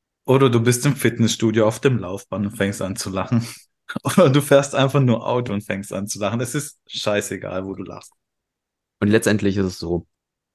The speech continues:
Speaker 2: Lachen ist gesund. Es bringt dein ganzes System richtig gut, äh, in Wallung. Und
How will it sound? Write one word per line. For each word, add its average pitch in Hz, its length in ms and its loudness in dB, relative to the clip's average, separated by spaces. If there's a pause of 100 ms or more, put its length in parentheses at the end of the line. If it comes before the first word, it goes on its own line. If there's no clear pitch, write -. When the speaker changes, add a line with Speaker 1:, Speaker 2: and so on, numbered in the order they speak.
Speaker 2:
Lachen 107 360 2
ist 95 140 0
gesund. 90 480 0
Es - 140 -8
bringt 117 300 2
dein 104 100 4
ganzes 98 260 0
System 98 460 2
richtig 98 440 -2
gut, 104 260 -4
äh, 92 340 2
in 90 200 0
Wallung. 92 420 4 (300)
Und 107 380 0